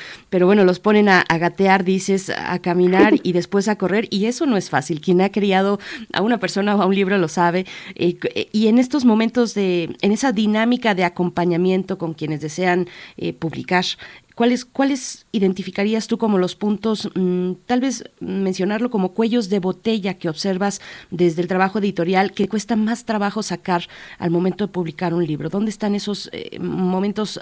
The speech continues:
Speaker 1: más complicados que han detectado?
Speaker 2: Bueno, los momentos más complicados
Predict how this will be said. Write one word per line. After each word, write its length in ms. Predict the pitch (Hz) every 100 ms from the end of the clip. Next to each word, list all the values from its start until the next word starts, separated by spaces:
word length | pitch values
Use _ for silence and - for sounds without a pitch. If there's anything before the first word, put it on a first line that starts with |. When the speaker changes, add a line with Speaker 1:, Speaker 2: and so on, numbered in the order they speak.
| -
Speaker 1:
más 440 | 190 202 208 214 -
complicados 600 | 208 180 175 170 170 165
que 80 |
han 80 | 160
detectado? 500 | 160 156 151 123 117 - _ _ _ _ _ _ _ _ _ _ _ _ -
Speaker 2:
Bueno, 280 | 247 269
los 120 | 254 254
momentos 320 | 247 254 311
más 200 | 311 285
complicados 880 | 302 285 233 - 262 262 269 294